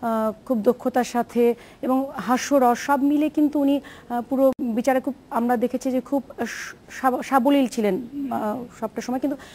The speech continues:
কিছু বিচ্ছিন্ন ঘটনা খুব সম্প্রতি ঘটেছে এবং শুরু থেকে বেশ কয়েকটা আদেশে ওনার দ্বিমত ছিল এবং উনি একমাত্র বিচারক যিনি দ্বিমত করেছেন,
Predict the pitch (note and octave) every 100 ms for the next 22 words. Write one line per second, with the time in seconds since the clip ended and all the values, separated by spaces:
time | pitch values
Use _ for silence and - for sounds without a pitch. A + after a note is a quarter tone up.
0 | - E4 C4+ D4 - E4 D#4+ C4 C#4 C#4+
1 | C#4+ - - C#4 - B3+ A#3 B3+ B3 A#3
2 | A3+ A#3+ D4 C4 C4+ - - - D#4+ D#4+
3 | E4 E4 A3+ D4 D#4 D4+ C4 B3+ A3+ A#3
4 | - A#3+ A3 A#3 B3 A#3+ - A#3 G#3 G#3
5 | B3 C4+ D4 C#4+ C4+ C4 C4+ A#3 B3 A#3+
6 | A#3+ G#3 A#3 A3+ - A3 G#3 A3+ A3